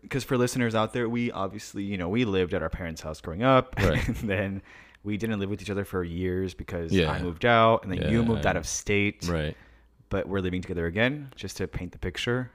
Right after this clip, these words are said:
Speaker 1: We
Speaker 2: Yeah.
Speaker 1: have been living together again for a few months, but
Speaker 2: Like, I feel like you've never really been a complainer.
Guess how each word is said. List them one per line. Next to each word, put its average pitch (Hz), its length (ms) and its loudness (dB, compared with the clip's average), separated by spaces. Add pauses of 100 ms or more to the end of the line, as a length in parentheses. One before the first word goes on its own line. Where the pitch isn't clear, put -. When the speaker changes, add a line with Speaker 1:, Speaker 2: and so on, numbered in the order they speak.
(120)
Speaker 1:
We 110 100 0
Speaker 2:
Yeah. - 60 4
Speaker 1:
have 95 140 2
been 95 100 -2
living 90 180 -2
together 90 260 -4
again 87 200 -4
for 87 140 -10
a 80 40 -8
few 82 160 -10
months, 104 540 -4 (880)
but 87 360 0 (280)
Speaker 2:
Like, - 300 -10
I 80 80 -4
feel 110 160 -2
like 98 140 4
you've 90 160 0
never 78 420 -2
really 78 220 -2
been 78 180 -6
a 78 60 -8
complainer. 73 640 -8